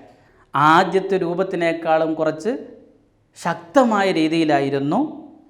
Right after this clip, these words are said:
വിളിച്ചിരുന്നത്. ഇൻഷാ അല്ലാ, ഇപ്പോ ജ-, മഹാനായ ജാഫർ റളിയല്ലാഹു അൻഹു ഇപ്പോ എവിടെ എത്തുകയാണ്? അതേ, നജാഷിയുടെ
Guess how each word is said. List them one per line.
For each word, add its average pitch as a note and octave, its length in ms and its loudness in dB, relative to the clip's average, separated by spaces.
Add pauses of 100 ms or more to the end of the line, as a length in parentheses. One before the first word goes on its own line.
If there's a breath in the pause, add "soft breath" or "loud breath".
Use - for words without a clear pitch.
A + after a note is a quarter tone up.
(680)
വിളിച്ചിരുന്നത്. G#2+ 840 -10 (2750)
ഇൻഷാ B2+ 280 -12
അല്ലാ, A#2+ 260 -10 (260)
ഇപ്പോ - 680 -14 (680)
ജ-, D3 200 -6
മഹാനായ D3 300 -4
ജാഫർ C#3+ 340 -6
റളിയല്ലാഹു C3 380 -6
അൻഹു B2+ 200 -8
ഇപ്പോ - 420 -12
എവിടെ C3 220 -2
എത്തുകയാണ്? C#3 480 -8 (680 soft breath)
അതേ, B2+ 420 -2
നജാഷിയുടെ C#3+ 1120 -6